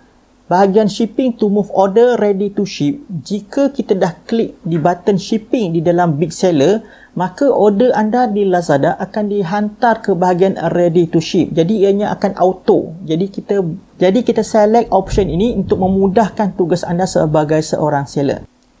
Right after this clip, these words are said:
Langkah seterusnya untuk anda yang nak uruskan order secara bulk di dalam Big Seller, anda harus synckan dahulu semua produk dan juga order anda di Big Seller. Jadi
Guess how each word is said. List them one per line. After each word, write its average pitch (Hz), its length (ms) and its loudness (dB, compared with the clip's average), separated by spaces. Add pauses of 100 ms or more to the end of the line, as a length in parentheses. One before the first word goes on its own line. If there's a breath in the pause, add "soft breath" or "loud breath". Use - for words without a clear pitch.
(440)
Langkah 196 400 -4
seterusnya 220 880 0
untuk 226 480 0
anda 214 320 0
yang 202 240 0
nak 196 160 0
uruskan 208 560 0
order 196 320 4
secara 180 320 0
bulk 165 400 0
di 165 80 -4
dalam 160 320 -4
Big 190 160 -6
Seller, 196 640 2
anda 190 400 -2
harus 202 320 2
synckan 220 640 0
dahulu 196 480 2 (240 loud breath)
semua 220 640 0
produk 170 400 0
dan 180 240 -2
juga 180 320 0
order 196 480 4
anda 175 400 -2
di 160 160 0
Big 156 240 -2
Seller. 190 320 2 (400 soft breath)
Jadi 170 80 -2